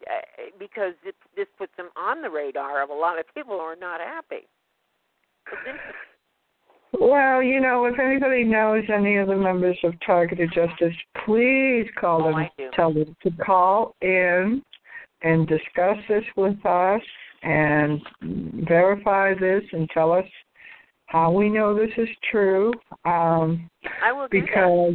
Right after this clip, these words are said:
Speaker 2: you know, when you talk about anything you're doing, whether it's a class action lawsuit or a protest or, um, publishing information,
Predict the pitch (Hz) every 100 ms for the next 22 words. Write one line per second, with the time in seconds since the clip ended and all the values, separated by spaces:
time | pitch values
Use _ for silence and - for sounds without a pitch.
0 | 170 226 220 202 208 220 233 240 254 233
1 | 233 233 202 208 202 196 190 - _ 233
2 | 285 294 285 233 214 196 190 185 165 143
3 | 127 165 _ - 170 165 165 165 165 -
4 | 170 175 165 160 175 170 185 226 233 226
5 | 208 156 160 - 185 190 - 185 190 -
6 | - 135 143 139 - - - - _ -
7 | 170 165 156 151 160 - _ - - 180
8 | 180 - 170 156 156 - 156 170 190 226
9 | - 233 233